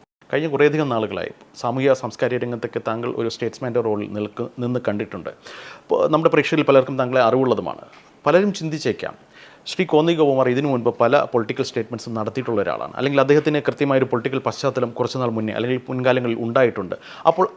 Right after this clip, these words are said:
അങ്ങനെയുള്ളൊരു വ്യക്തി നേതൃത്വം നൽകുന്നൊരു ചാനൽ നിഷ്പക്ഷമായി അല്ലെങ്കിൽ ഒരു പൊളിറ്റിക്കൽ പ്രസ്ഥാനത്തോടും, ഓടും ഒരു കടപ്പാടുമില്ലാതെ എങ്ങനെ അദ്ദേഹത്തിന് നിൽക്കാൻ സാധിക്കും എന്നുള്ളൊരു സംശയം തീർച്ചയായിട്ടും താങ്കളെ അറിയാവുന്ന ഒരാൾക്ക് തോന്നിയേക്കാം. അങ്ങനെ തോന്നുന്ന ഒരാളോട്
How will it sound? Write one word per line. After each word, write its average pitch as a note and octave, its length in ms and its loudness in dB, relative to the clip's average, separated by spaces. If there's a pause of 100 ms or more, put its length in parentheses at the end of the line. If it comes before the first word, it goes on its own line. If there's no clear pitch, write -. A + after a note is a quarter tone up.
അങ്ങനെയുള്ളൊരു D#3 580 4
വ്യക്തി G#2+ 300 -4 (580)
നേതൃത്വം F3 360 6
നൽകുന്നൊരു C3+ 340 0 (100)
ചാനൽ G2 260 -4 (160)
നിഷ്പക്ഷമായി C3 640 0 (160)
അല്ലെങ്കിൽ C#3 240 2 (160)
ഒരു E3+ 200 6
പൊളിറ്റിക്കൽ D3 420 4
പ്രസ്ഥാനത്തോടും, C3 640 0 (220)
ഓടും D3 160 0 (180)
ഒരു - 200 4
കടപ്പാടുമില്ലാതെ C3 680 6 (120)
എങ്ങനെ C#3+ 260 0
അദ്ദേഹത്തിന് C3 380 2
നിൽക്കാൻ C3+ 280 0
സാധിക്കും C#3 360 0
എന്നുള്ളൊരു B2 320 -2
സംശയം A2+ 360 -8
തീർച്ചയായിട്ടും D#3 480 0
താങ്കളെ C#3 260 4
അറിയാവുന്ന C#3+ 340 4
ഒരാൾക്ക് A#2+ 300 2
തോന്നിയേക്കാം. C3+ 440 2 (200)
അങ്ങനെ F3 240 4
തോന്നുന്ന D3+ 280 2
ഒരാളോട് A#2+ 300 4